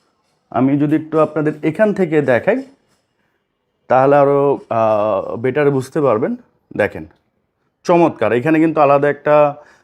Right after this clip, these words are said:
আপনার, আহ, শু সেলফ রাখা আছে।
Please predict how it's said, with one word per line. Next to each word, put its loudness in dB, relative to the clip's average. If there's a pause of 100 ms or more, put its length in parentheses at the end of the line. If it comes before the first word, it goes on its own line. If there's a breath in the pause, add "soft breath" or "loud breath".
(120 soft breath)
আপনার, 0
আহ, 2
শু -4
সেলফ -2
রাখা 2
আছে। -4